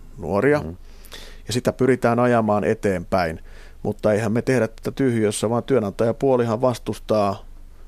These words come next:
raivoisasti tällaisia asioita, jotka jollain tavalla heidän mielestään jäykistäisivät työmarkkinoita.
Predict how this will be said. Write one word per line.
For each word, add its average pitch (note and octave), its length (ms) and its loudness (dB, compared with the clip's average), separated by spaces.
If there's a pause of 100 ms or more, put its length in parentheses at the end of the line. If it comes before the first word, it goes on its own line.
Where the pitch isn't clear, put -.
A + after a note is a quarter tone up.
(120)
raivoisasti A2 1080 0 (320)
tällaisia A2 540 2
asioita, G#2+ 340 0
jotka A2+ 220 0
jollain A#2+ 360 4
tavalla G2 440 0 (280)
heidän A#2+ 220 4
mielestään G#2+ 400 0
jäykistäisivät G#2 840 0
työmarkkinoita. G2+ 760 -2